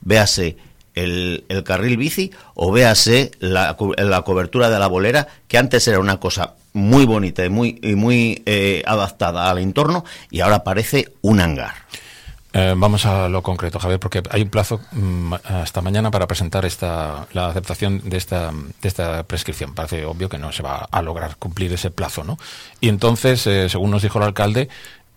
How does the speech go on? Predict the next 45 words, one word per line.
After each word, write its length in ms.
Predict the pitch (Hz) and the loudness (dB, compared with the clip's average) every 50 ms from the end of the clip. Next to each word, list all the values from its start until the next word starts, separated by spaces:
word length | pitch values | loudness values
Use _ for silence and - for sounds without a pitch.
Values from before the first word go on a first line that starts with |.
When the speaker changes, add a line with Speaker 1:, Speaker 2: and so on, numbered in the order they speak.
| _ - | _ -4
Speaker 2:
eh, 680 | 92 95 90 87 82 80 78 78 78 73 78 90 - - - - | -2 -2 -2 -2 -4 -4 -6 -6 -8 -8 -8 -10 -12 -16 -6 -2
todo 180 | - 104 101 | 0 0 0
el, 140 | 92 98 98 | 0 -2 -6
todo 160 | - - 95 | -4 -4 -4
el 80 | 92 90 | -4 -4
proyecto 380 | - 90 90 107 - - 110 | -4 -4 -4 -6 -4 -4 -2
de, 280 | 95 98 98 92 92 90 | 0 0 0 0 -2 -4
se 100 | 90 - | -6 -6
cae. 300 | - - 113 - - - _ _ _ _ _ _ | -4 -4 -4 -6 -8 -16 _ _ _ _ _ _
Eh, 300 | - 92 85 82 80 78 | -4 -4 -2 -2 -4 -6
si 200 | - - 101 90 87 95 - | -4 -4 -4 -4 -4 -6 -2
antes 280 | - 113 110 - 107 | -2 -2 0 0 0
de 60 | 101 101 | 0 0
mañana 240 | 98 110 120 117 | 0 0 0 0
no 100 | 107 107 | 0 -2
se 100 | 104 110 | -2 -2
presenta, 480 | 101 90 85 107 107 - 117 123 120 - - - | -4 -2 -4 -2 0 0 0 0 0 -4 -8 -8
eh, 480 | 98 92 90 85 87 87 82 85 85 - | -8 -6 -6 -6 -6 -8 -8 -8 -10 -4
que 280 | - 110 117 117 - - _ | -2 -2 -2 -2 -2 -8 _
el 260 | - 92 85 80 82 | -6 -4 -4 -4 -4
Ayuntamiento 500 | 78 78 80 82 78 73 82 92 101 117 | -6 -6 -6 -8 -6 -6 -4 -4 -2 -2
de 60 | 104 90 | -2 0
Laredo 240 | 85 107 123 101 | 0 0 -2 -2
acepta 320 | 82 - - - - - 73 | -2 -4 -6 -6 -6 -6 -6
las 100 | 76 - | -6 -6
condiciones 440 | - 78 - - 92 87 80 78 78 | -8 -8 -6 -6 -6 -6 -4 -6 -6
de, 160 | 78 71 - - - - - - - - _ | -8 -8 -10 -14 -20 -20 -20 -20 -20 -14 _
de, 600 | - 95 85 92 87 80 80 78 76 73 67 64 - - _ _ _ - - - - | -6 -4 -2 -2 -2 -4 -6 -8 -10 -12 -12 -14 -16 -20 _ _ _ -14 -12 -10 -6
de 480 | 98 98 92 90 85 80 78 78 78 - | -4 -2 -2 -2 -2 -4 -4 -6 -6 -4
Costas, 380 | - 92 - - - - - | -4 -6 -6 -6 -8 -8 -4
Speaker 1:
Ya 100 | 98 120 | -2 0
Speaker 2:
¿no? 80 | 107 113 | 0 0
Speaker 1:
te 60 | 113 | 0
digo, 160 | 127 127 113 | 2 2 2
no 120 | 107 107 127 | 4 4 2
ha 40 | |
entendido 400 | 147 143 143 127 107 107 139 151 | 2 4 2 2 4 4 4 4
lo 160 | 123 98 85 - | 4 2 2 0
que 80 | 90 | 0
el, 160 | 87 87 - - | -2 -2 -2 -2
lo 320 | - 95 95 92 87 - | 0 2 4 4 2 0
que 360 | - - 90 85 85 87 87 | -2 -2 -2 0 0 0 0
el 120 | 85 82 80 | 0 0 0
documento 480 | 82 80 - 82 85 95 104 90 90 | -2 -2 -2 -2 -2 -2 -2 -2 -4
pone, 300 | - 107 139 151 107 - | -4 -4 -4 -4 -6 -8